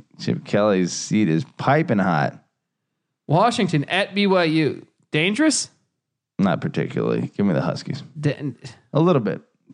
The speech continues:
Speaker 1: Seven-point game, maybe. Eight, seven
Speaker 2: I'm
Speaker 1: to
Speaker 2: on
Speaker 1: ten.
Speaker 2: Washington, too, but I think this could be a dangerous game.
Speaker 1: I think just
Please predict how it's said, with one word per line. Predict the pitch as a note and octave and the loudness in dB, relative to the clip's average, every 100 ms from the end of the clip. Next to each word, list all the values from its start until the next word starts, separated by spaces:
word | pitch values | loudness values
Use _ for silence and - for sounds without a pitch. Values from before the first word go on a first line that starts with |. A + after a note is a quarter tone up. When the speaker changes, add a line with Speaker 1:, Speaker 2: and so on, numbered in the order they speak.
| _ _ _ - | _ _ _ -12
Speaker 1:
Seven-point | - C#3 C3+ B2 A#2+ F#2+ | 0 2 2 2 2 2
game, | G#2 B2 F2+ | 2 2 2
maybe. | A#1 A#1+ A#1+ - - | 0 -2 -4 -4 -2
Eight, | F#2+ - - - _ | -2 -2 -14 -20 _
seven | - B2+ B2 | -4 0 2
Speaker 2:
I'm | G3 | 4
Speaker 1:
to | |
Speaker 2:
on | A3 | 4
Speaker 1:
ten. | G3+ | 4
Speaker 2:
Washington, | F#3 G3 G3 E3+ D3 | 4 2 0 -2 0
too, | F#3+ | 0
but | C#3 | 0
I | A2+ | -2
think | D3+ | -4
this | C3+ | -4
could | - D3+ | -4 -2
be | A#2 | -2
a | |
dangerous | G#2 G#2+ - | -2 -6 -6
game. | A2+ G#2+ | -6 -2
Speaker 1:
I | F#2 | -2
think | G2 A2+ G2 - | 2 2 0 0
just | G2+ | -2